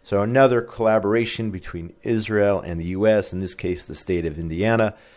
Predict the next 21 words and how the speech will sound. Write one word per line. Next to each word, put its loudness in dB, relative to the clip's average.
the -8
groundbreaking 0
for -6
the -4
largest -2
solar 0
field 0
in -8
the -2
U 0
S, 0
which 0
will 2
provide 0
clean 0
energy 2
to -12
two 0
hundred -2
thousand 0
homes. -4